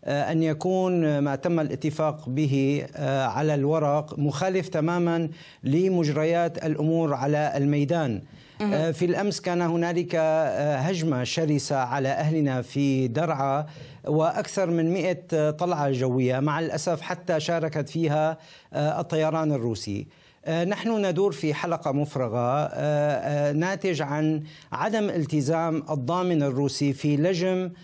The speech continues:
Speaker 1: آه، نظام الأسد والميليشيات، آه، التابعة لإيران عن إحداث خروقات متعلقة، آه، في، آه، في، آه،
Speaker 2: مهم.
Speaker 1: وقف إطلاق النار.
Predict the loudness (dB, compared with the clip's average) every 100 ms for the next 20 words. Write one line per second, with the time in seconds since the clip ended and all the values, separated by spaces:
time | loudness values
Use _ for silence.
0 | -20 -20 -8 -2 0 2 2 2 0 0
1 | 0 -2 -2 0 0 0 0 2 2 2
2 | 0 0 2 2 2 2 0 0 0 0
3 | -2 -2 2 2 0 -4 -2 -2 0 0
4 | 0 0 0 0 0 0 -4 -8 -16 -8
5 | -4 -2 -2 -4 -2 0 2 0 -4 -2
6 | 0 0 0 0 0 -2 -2 0 0 0
7 | 0 0 2 0 -2 -14 -20 -6 -2 -2
8 | 0 2 4 2 0 2 2 0 0 2
9 | 2 2 0 0 0 2 0 0 -2 -4
10 | -6 -2 -2 0 0 2 0